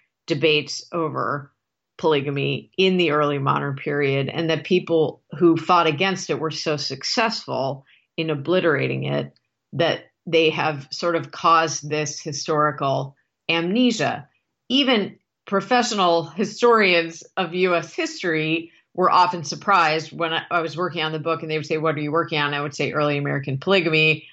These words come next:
And of course, they would assume I meant the Mormons. And I would say, "No, it's really mostly about the seventeenth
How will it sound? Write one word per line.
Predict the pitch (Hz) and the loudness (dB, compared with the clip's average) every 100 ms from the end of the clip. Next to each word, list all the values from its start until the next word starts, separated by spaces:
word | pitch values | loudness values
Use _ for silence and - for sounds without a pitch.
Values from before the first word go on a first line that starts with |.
| _ _ | _ _
And | 175 | 0
of | 156 156 | 0 0
course, | - 175 165 - 123 | 2 4 2 -4 -2
they | 156 | 0
would | 151 151 | 2 -2
assume | 147 - 156 151 | -4 -4 -4 -4
I | - 147 | -2 -2
meant | 147 139 | -2 -2
the | 160 | -4
Mormons. | 190 220 185 165 160 | 0 2 2 0 -2
And | - 147 | -4 -2
I | 147 | -2
would | 147 | -2
say, | 135 | -4
"No, | 147 151 151 - _ | 0 2 2 -2 _
it's | 147 - | -10 -4
really | 151 147 | -2 0
mostly | 143 147 139 135 | 0 -2 -2 -2
about | 139 143 | -2 -4
the | 139 | -6
seventeenth | 143 143 139 139 135 | -4 -4 -4 -4 -6